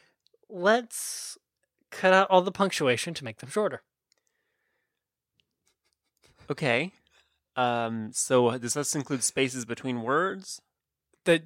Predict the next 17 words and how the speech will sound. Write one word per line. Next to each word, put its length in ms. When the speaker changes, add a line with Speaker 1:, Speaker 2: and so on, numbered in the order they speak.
Speaker 1:
d-, 160
let's 200
cut 160
out 100
all 60
the 80
punctuation 640
to 80
save 220
on 100
space. 400
Let's 160
cut 180
out 80
all 80
the 80
space 440